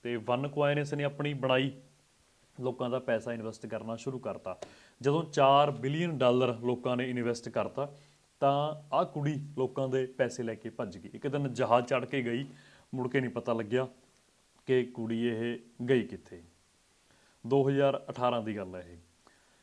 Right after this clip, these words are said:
ਤੇ ਅਮਰੀਕਾ ਨੇ ਇਹਦੇ ਸਿਰ ਦੇ ਉੱਪਰ ਇਨਾਮ ਰੱਖਿਆ ਹੋਇਆ ਪੰਜ ਮਿਲੀਅਨ ਡਾਲਰ ਦਾ ਇਨਾਮ।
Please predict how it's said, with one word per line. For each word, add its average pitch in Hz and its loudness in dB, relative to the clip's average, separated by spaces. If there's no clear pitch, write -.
ਤੇ 175 6
ਅਮਰੀਕਾ 165 8
ਨੇ 165 2
ਇਹਦੇ 185 6
ਸਿਰ 139 4
ਦੇ 123 4
ਉੱਪਰ 135 2
ਇਨਾਮ 123 2
ਰੱਖਿਆ 120 0
ਹੋਇਆ 110 2
ਪੰਜ 127 -2
ਮਿਲੀਅਨ 143 -2
ਡਾਲਰ 117 4
ਦਾ 95 -2
ਇਨਾਮ। 85 -12